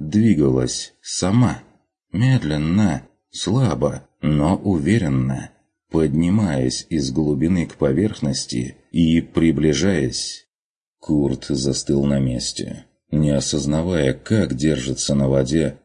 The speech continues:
и не чувствуя собственного тела, не понимая, почему не может заставить себя сдвинуться назад – и оцепенело смотрел на то, как бледная рука протянулась к нему,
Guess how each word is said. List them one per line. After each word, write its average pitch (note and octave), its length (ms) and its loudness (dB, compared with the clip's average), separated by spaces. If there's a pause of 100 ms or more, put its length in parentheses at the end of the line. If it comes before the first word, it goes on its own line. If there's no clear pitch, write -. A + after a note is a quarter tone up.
и D2 160 2
не D2 160 0
чувствуя - 580 -2
собственного C2 800 -2
тела, - 480 -4 (240)
не D2+ 160 2
понимая, D2+ 500 -2
почему D#2 380 -2
не E2 140 2
может E2+ 320 0
заставить C#2+ 500 0
себя D#2+ 300 0
сдвинуться D2+ 560 -2
назад – C2 580 -2 (180)
и C2 120 -2
оцепенело D2+ 680 0
смотрел C#2+ 560 -2
на C2+ 180 -2
то, E2 420 -2 (160)
как G#2+ 420 0
бледная D2+ 720 0
рука F2 480 -2 (280)
протянулась G#2+ 720 0
к - 80 -10
нему, D#2+ 580 -2